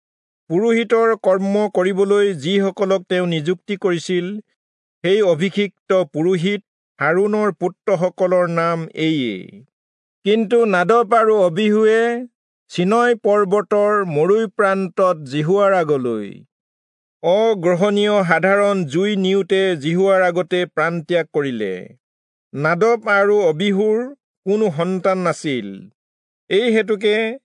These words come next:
ইলিয়াজৰ আৰু ইথামৰে নিজ পিতৃ হাৰুণৰ সৈতে পুৰোহিতৰ কৰ্ম কৰিলে।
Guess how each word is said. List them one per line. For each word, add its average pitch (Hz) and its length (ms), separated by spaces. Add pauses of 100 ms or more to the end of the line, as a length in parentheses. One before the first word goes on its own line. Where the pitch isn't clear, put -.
(160)
ইলিয়াজৰ 208 640
আৰু 190 460
ইথামৰে 185 880 (400)
নিজ 165 460
পিতৃ 185 500
হাৰুণৰ 180 540
সৈতে 175 480
পুৰোহিতৰ 160 680
কৰ্ম 151 500
কৰিলে। 113 500